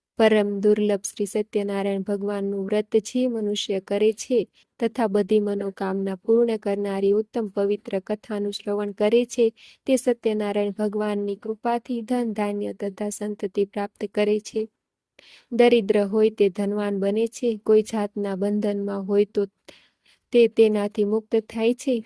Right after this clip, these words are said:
ભયભીત મનુષ્ય ભયમુક્ત બને છે, એમાં લેશ માત્ર શંકા નથી.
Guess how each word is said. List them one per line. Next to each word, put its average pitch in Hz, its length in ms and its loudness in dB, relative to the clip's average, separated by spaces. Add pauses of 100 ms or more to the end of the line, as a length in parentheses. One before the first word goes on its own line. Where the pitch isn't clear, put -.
ભયભીત 247 440 4
મનુષ્ય 208 500 -2
ભયમુક્ત 208 540 0
બને 208 400 0
છે, 226 400 -4
એમાં 208 280 -2
લેશ 202 360 2
માત્ર 202 380 -6
શંકા 202 500 -6
નથી. 202 480 -4